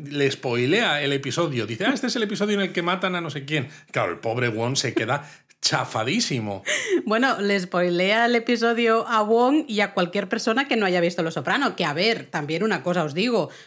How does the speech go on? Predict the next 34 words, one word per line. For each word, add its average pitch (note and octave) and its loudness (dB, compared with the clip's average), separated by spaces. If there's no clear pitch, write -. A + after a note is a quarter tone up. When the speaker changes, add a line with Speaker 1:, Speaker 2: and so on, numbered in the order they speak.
Speaker 2:
yo F3 0
no A3 2
he E3+ 2
visto D#3+ -4
Los C#3+ -6
Soprano, F#3 -2
pero E3 -4
es D3+ -6
una D#3+ -2
serie F3 -2
que G3 -2
tiene F#3 -2
como G3+ 0
veinte D#3 -2
años E3 0
o D#3+ -2
algo D#3 -4
así, F#3 -4
o D3 -4
no D3+ -8
sé C#3+ -8
cuántos C3 -10
tiene, A#2 0
Speaker 1:
Sí. G#2+ -2
Speaker 2:
¿no? - 2
Pero F#3 2
hace F#3 -2
muchísimos F#3+ 0
años, G3+ 0
me E3+ 2
refiero, F3 -2
hay F#3+ -2
un G3+ 0
momento G#3 0